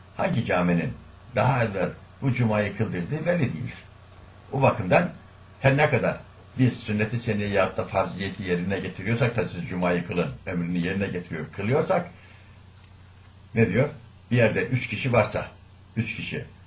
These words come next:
ve orada da ce-, e, cemaat olup da namaza müsaade ediliyorsa bunlara Cuma namazı farz oldu diyor. Onlar da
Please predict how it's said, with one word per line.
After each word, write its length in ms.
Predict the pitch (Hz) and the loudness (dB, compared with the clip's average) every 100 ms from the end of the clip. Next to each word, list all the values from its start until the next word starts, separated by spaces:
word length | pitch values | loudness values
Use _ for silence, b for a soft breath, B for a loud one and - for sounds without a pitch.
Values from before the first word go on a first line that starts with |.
| - | -8
ve 80 | - | 0
orada 240 | 117 110 117 | 2 2 0
da 60 | |
ce-, 260 | 107 98 87 - - | 0 -2 -8 -12 -10
e, 200 | 101 92 | -6 -2
cemaat 520 | 90 107 113 110 - - - | 2 4 6 6 4 -4 -8
olup 280 | 101 107 87 | -2 -2 0
da 200 | 101 - - - - | 0 0 -4 -18 -2
namaza 380 | 104 107 110 107 | 2 4 6 4
müsaade 500 | 101 98 101 92 98 | 2 0 -2 0 -2
ediliyorsa 520 | 98 127 123 117 107 | -2 0 0 2 0
bunlara 460 | 110 110 107 101 - - | 2 2 4 2 -2 0
Cuma 300 | 120 117 110 | 4 6 6
namazı 380 | 101 104 117 147 | 4 2 2 6
farz 260 | 139 127 | 8 8
oldu 160 | 101 87 - | 4 -2 -8
diyor. 200 | 80 - - b b b - | -10 -10 -14 b b b 4
Onlar 320 | 123 139 123 | 6 6 4
da 160 | 87 | 0